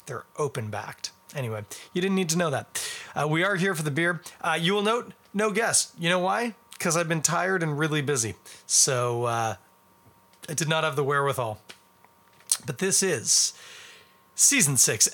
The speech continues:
episode twenty, twenty, twenty, twenty, twenty. The last episode of season six. I will rejoin you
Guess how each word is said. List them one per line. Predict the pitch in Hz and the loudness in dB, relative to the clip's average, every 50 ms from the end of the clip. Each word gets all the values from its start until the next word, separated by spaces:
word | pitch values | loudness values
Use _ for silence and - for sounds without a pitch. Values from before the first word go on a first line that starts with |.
| - | 2
episode | - 269 - - 214 - - 185 170 156 139 135 127 123 120 110 - - - - _ _ _ _ | 0 0 0 2 4 4 4 4 4 2 2 2 0 0 -2 -4 -6 -8 -20 -20 _ _ _ _
twenty, | - - - - - - 247 247 214 - - 113 - 156 175 175 | -6 -6 -6 -6 -6 -2 -2 0 0 -2 -2 -4 -8 -10 -12 -10
twenty, | - - - 139 113 110 120 - - | -8 -6 -4 -4 -4 -4 -6 -8 -12
twenty, | - - - 113 - - - - - - | -10 -8 -8 -8 -8 -10 -12 -14 -12 -10
twenty, | - - - - - - - - - - | -10 -8 -8 -8 -10 -12 -14 -16 -16 -16
twenty. | - - 143 139 - - 160 - - - - _ _ _ _ _ _ _ _ _ _ _ _ _ _ _ _ _ _ - - _ - - - - _ _ _ _ - | -14 -14 -14 -14 -14 -16 -18 -20 -20 -20 -20 _ _ _ _ _ _ _ _ _ _ _ _ _ _ _ _ _ _ -20 -20 _ -14 -14 -14 -14 _ _ _ _ -4
The | 143 160 | -2 0
last | 160 165 180 214 240 233 - - | 0 2 0 2 2 2 2 2
episode | 190 185 190 - 190 - - 139 120 117 110 104 - | 2 0 0 2 2 2 2 2 0 -2 -4 -6 -6
of | - 139 123 113 | -6 -6 -2 0
season | - - 147 139 123 123 123 | 0 0 0 0 -2 -2 0
six. | 113 - - 131 - - - - - - - - - - - | 0 0 0 -2 -4 -4 -6 -6 -6 -8 -16 -20 -18 -10 -6
I | 143 165 190 | -2 -2 0
will | 214 220 214 202 | 0 0 -2 -2
rejoin | 170 170 175 175 151 123 131 156 170 175 170 156 | -2 -2 -2 -2 0 0 -2 0 0 0 0 -2
you | 139 117 110 107 107 104 107 | -2 -2 -4 -4 -6 -8 -10